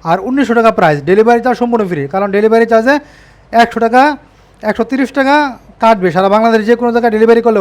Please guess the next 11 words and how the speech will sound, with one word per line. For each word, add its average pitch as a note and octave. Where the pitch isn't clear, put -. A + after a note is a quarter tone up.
হোম F#3+
ডেলিভারি A#3
করলে B3
একশো A#3
তিরিশ B3
টাকা B3
কাটবে, A#3
ওটা G3
আমার, G3+
সম্পূর্ণ G3+
আমার। D3+